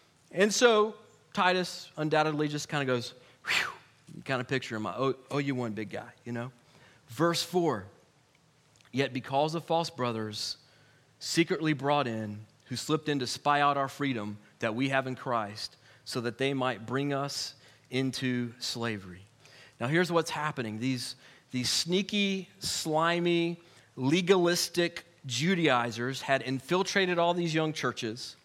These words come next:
and they were trying to make everybody follow their little religious rules to be Christians. And Paul goes, "Man, these, these jokers are like enemy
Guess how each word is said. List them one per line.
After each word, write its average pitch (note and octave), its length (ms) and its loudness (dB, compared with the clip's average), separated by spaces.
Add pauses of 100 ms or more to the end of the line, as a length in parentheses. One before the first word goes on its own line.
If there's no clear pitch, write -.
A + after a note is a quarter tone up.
(500)
and C#3 120 0
they D3 80 6
were D3 100 6
trying D#3+ 300 4
to F3+ 40 2
make F3 220 2
everybody E3 380 4
follow D3+ 400 2
their C#3 560 0
little C#3 340 2
religious C3+ 720 -2 (140)
rules C#3 320 2
to - 80 -10
be C#3 120 0
Christians. - 680 -6 (1000)
And C#3+ 100 -6
Paul G#3 240 4
goes, D#3+ 240 4
"Man, G3+ 200 0
these, A3 300 -4 (1000)
these A#3 240 -2
jokers F#3+ 480 2
are D3 100 2
like C#3 200 2 (200)
enemy G#3 520 2